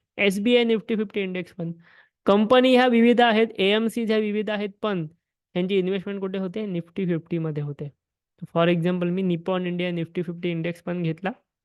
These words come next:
तर ह्याच्यामध्ये महत्त्वाची गोष्ट बघा ना, ह्याच्यामध्ये तुम्हाला ना एक्सपेन्स रेशो फार कमी आहे. एक्सपेन्स रेशो आहे पॉइंट टू पर्सेंट.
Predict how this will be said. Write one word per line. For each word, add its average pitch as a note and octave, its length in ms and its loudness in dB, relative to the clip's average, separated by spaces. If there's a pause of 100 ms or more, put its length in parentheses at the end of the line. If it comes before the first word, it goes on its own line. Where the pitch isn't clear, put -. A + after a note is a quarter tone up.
(360)
तर A#3 40 0
ह्याच्यामध्ये B3 400 2
महत्त्वाची B3+ 380 0
गोष्ट B3 300 -2
बघा F#3 240 -4
ना, F#3 80 -6
ह्याच्यामध्ये F#3+ 420 -6
तुम्हाला F#3+ 360 -4
ना F3+ 100 -6 (520)
एक्सपेन्स C4+ 560 -4
रेशो C4 280 -2
फार A#3 220 -4
कमी G3+ 300 -4
आहे. E3+ 100 -2
एक्सपेन्स G#3+ 340 -8
रेशो A3+ 240 -4
आहे A3 120 -4
पॉइंट A3 520 -8
टू A#3 120 -4
पर्सेंट. E3+ 440 -6